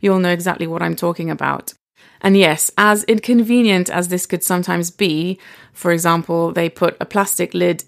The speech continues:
into one of our heaters, don't tell our landlord, <laughs> um, but rather than getting annoyed by what they were doing,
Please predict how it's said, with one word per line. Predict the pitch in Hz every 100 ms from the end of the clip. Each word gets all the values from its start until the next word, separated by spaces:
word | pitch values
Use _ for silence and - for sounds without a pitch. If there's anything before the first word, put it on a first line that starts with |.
| -
into | 202 190 170 180 175
one | 170 175
of | 170 165
our | 160
heaters, | 170 247 247 156 170 190 - -
don't | 170 160
tell | 180 156
our | 151
landlord, | 196 180 160 196 214 233 - - 302
<laughs> | - - - - -
um, | 190 190 190 185 -
but | - 208
rather | 226 247 285
than | 277
getting | 254 247 220
annoyed | 208 202 190 165 160
by | 170
what | 170 175
they | 175
were | 165
doing, | 165 247 233 - 170